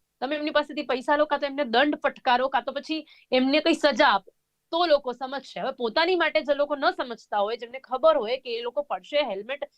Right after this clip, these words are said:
એમના માથામાં નહીં હોય તો એમને ઈજા થઈ શકે છે, એની માટે પણ જો દંડ વસૂલવું પડે, તો આ તો ભારત દેશને સ્વચ્છ રાખવાની વાત છે.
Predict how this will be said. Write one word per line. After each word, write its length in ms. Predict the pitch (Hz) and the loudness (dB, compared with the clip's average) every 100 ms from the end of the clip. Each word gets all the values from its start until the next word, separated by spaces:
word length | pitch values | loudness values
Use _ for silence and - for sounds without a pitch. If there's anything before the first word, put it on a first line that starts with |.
| _ 220 | _ -8
એમના 240 | 233 262 | -2 -2
માથામાં 380 | 247 247 269 233 | -2 -2 -4 -4
નહીં 200 | 240 285 | -6 -6
હોય 100 | 269 | -4
તો 80 | 294 | -4
એમને 120 | 262 | -4
ઈજા 260 | 226 240 | -2 0
થઈ 180 | 277 247 | 2 0
શકે 240 | 247 247 269 | -2 -4 -2
છે, 140 | 269 | -2
એની 160 | 214 277 | -4 0
માટે 220 | 269 269 | 0 2
પણ 160 | 285 | 0
જો 80 | 277 | 0
દંડ 220 | 220 240 | 0 0
વસૂલવું 380 | 262 247 285 311 | 0 -2 -2 -2
પડે, 200 | 254 185 - _ _ - | -2 -2 -6 _ _ 2
તો 60 | |
આ 80 | 277 | 4
તો 100 | 294 | 4
ભારત 300 | 320 294 302 | 0 0 0
દેશને 300 | 254 320 339 | -4 -10 -8
સ્વચ્છ 260 | - 311 320 | -4 -2 0
રાખવાની 420 | 311 302 311 277 | 0 0 -4 -4
વાત 180 | 208 190 | -4 -4
છે. 200 | - | -10